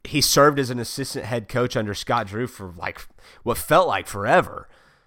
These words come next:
But then he splits off, and in year one, Kansas State, I mean, is, is crushing it. Um, they're reloading a little bit right now, but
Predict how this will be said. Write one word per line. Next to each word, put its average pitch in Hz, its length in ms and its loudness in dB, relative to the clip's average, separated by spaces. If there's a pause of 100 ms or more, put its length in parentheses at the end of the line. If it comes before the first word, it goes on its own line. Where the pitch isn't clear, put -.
(140)
But 127 160 -2
then 151 80 4
he 123 80 0
splits 147 400 0
off, 127 240 6
and 120 120 0
in 107 100 -2
year 117 200 2
one, 110 240 2
Kansas 107 320 -6
State, 104 360 -6 (100)
I 101 80 -10
mean, 98 160 -10
is, 92 320 -14
is 101 240 -12
crushing 120 680 0
it. 95 220 -6 (440)
Um, 110 380 2
they're 202 220 8
reloading 180 460 10
a 190 40 6
little 185 160 6
bit 180 140 6
right 180 160 8
now, 190 180 8
but 147 300 4